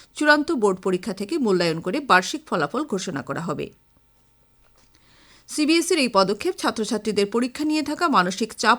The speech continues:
অনেকটা হ্রাস করবে বলে আশা করা হচ্ছে। এছাড়াও সিবিএসই দশম ও দ্বাদশ শ্রেণীর পাঠ্যক্রম ও পরীক্ষার ক্ষেত্রে বেশ কয়েকটি পরিবর্তন সাধন করার সিদ্ধান্ত গ্রহণ করেছে। সিবিএসই জাতীয় শিক্ষানীতি দু হাজার কুড়ির সঙ্গে সঙ্গতি রেখে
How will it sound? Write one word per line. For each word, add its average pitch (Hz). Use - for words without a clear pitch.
অনেকটা 220
হ্রাস 196
করবে 202
বলে 170
আশা 196
করা 156
হচ্ছে। -
এছাড়াও 202
সিবিএসই 208
দশম 220
ও 190
দ্বাদশ 185
শ্রেণীর 311
পাঠ্যক্রম 214
ও 190
পরীক্ষার 247
ক্ষেত্রে 208
বেশ 220
কয়েকটি 254
পরিবর্তন 226
সাধন 214
করার 170
সিদ্ধান্ত 180
গ্রহণ 170
করেছে। 165
সিবিএসই 302
জাতীয় 220
শিক্ষানীতি 294
দু 247
হাজার 180
কুড়ির 240
সঙ্গে 285
সঙ্গতি 214
রেখে 165